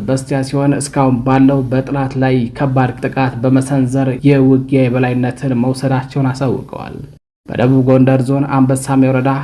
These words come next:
አርብ ገበያ ከተማ ውስጥ መሽጎ የነበረውን ጥላት ዛሬ ከሌሊቱ አስራ አንድ ሰዓት ላይ ጀምሮ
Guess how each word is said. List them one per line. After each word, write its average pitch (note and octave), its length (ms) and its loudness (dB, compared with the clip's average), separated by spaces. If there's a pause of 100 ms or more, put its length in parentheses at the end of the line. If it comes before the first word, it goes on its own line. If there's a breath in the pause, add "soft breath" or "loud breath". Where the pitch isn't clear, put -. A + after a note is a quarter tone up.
አርብ C3+ 280 2
ገበያ C3 340 2
ከተማ C3 320 -2
ውስጥ C3 240 0
መሽጎ C3+ 280 -2
የነበረውን C3 500 2
ጥላት C3+ 360 0
ዛሬ C3 240 2 (120)
ከሌሊቱ C3 500 2
አስራ B2+ 260 -2
አንድ C3 200 0
ሰዓት C3 380 -2
ላይ C3+ 200 2 (100)
ጀምሮ C3+ 300 4